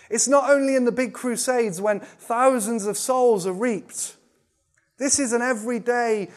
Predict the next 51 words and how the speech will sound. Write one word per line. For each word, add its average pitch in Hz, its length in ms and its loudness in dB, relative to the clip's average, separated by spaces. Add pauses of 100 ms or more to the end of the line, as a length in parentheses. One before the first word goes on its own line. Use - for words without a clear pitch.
(220)
encounter 226 680 -6
that 190 100 -4
all 233 320 2
of 196 80 -4
us 202 180 -8
are 208 120 -6
invited 196 400 -2
into. 170 640 -6 (240)
It 220 80 -14
can 277 140 -6
be 285 100 -4
in 269 80 0
a 262 60 -2
coffee 262 400 -12
shop. - 460 -10 (340)
In - 60 -20
fact, 226 300 -2
last 233 240 -2
night 233 240 0
the 190 60 -4
guys 214 300 0
were 202 80 -2
laughing 226 360 -2
'cause 180 220 -10 (260)
we 233 120 0
were, 220 240 4
we 220 140 -4
were 226 120 2
having 202 180 -2
some 196 160 -12
dinner. 233 260 -2
These 214 200 -6
guys 208 280 2
were 202 80 -2
in 196 80 -4
one 208 200 0
restaurant. 214 420 -2
We 208 100 -6
ended 196 200 -6
up 202 100 -6
going 202 220 -4
to 190 100 -4
a 185 40 -2
different 214 340 -6
one. 196 200 -4 (500)
And 220 400 0 (140)
we 226 140 2
were 240 100 4
using 247 500 0
Google 247 360 -2
Translate 208 720 -4